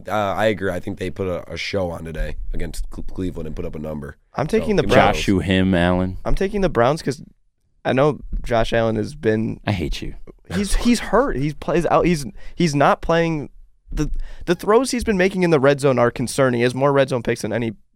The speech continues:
Speaker 2: quarterback in the N F L this year. I
Speaker 1: He's a
Speaker 2: think.
Speaker 1: gunslinger.
Speaker 2: I know, but he's, he's, his elb-, I think his elbow is actually an issue.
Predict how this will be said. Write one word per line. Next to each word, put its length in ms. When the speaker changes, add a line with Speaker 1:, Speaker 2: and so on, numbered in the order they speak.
Speaker 2:
quarterback 300
in 40
the 80
N 60
F 100
L 100
this 160
year. 120
I 0
Speaker 1:
He's 80
a 100
Speaker 2:
think. 60
Speaker 1:
gunslinger. 500
Speaker 2:
I 80
know, 180
but 200
he's, 320
he's, 260
his 260
elb-, 260
I 80
think 140
his 100
elbow 220
is 80
actually 300
an 60
issue. 340